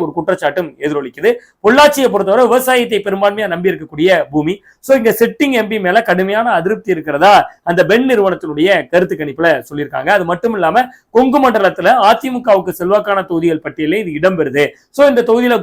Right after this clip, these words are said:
கூடுதல் கவனம் செலுத்துங்க அப்படின்னு சொல்லி திமுகவுக்கு மிக முக்கியமான ஒரு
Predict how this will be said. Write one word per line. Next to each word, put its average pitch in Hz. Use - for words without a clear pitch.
கூடுதல் 269
கவனம் 196
செலுத்துங்க 165
அப்படின்னு 151
சொல்லி 208
திமுகவுக்கு 214
மிக 262
முக்கியமான 208
ஒரு 165